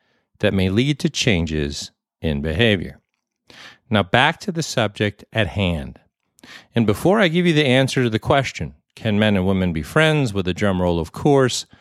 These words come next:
a topic that I found out has actually been discussed and debated for several decades, I first have to share how heated this topic can become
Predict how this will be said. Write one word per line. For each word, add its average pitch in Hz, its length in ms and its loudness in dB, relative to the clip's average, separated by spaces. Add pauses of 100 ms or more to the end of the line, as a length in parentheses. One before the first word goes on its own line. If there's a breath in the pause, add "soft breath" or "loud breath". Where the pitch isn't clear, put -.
(440 soft breath)
a - 60 -4
topic - 480 -2
that 110 160 0
I 95 80 0
found 101 340 0
out 107 220 4
has 98 220 -2
actually 135 460 -2
been 101 260 -2
discussed 185 680 -2
and 104 140 0
debated 104 500 0
for 98 200 -2
several 131 920 -2
decades, 78 720 -8 (760 loud breath)
I 117 80 0
first 214 340 0
have 226 200 0
to 208 100 0
share 147 380 2
how 113 180 2
heated 285 440 -2
this 104 200 -4
topic 95 400 -4
can 98 180 -4
become 143 560 0